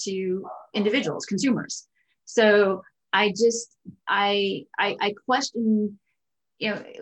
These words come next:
with corporations, the ability to carry forward net operating losses, carry forward, carry backwards, you know,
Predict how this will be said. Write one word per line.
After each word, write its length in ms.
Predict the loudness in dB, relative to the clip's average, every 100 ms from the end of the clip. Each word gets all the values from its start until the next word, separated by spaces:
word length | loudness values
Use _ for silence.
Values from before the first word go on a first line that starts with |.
| -6
with 200 | -2 -2
corporations, 600 | 2 4 4 2 2 0
the 80 | 0
ability 420 | 4 6 6 4
to 80 | 0
carry 280 | 2 2 2
forward 340 | 2 4 4
net 160 | 2 2
operating 480 | 2 0 -2 -2 -2
losses, 320 | -4 -6 -8
carry 240 | -2 -2
forward, 340 | -2 -2 -2 -4
carry 220 | -8 -4
backwards, 600 | -2 -4 -4 -8 -10 _
you 120 | -10 -4
know, 240 | -4 -6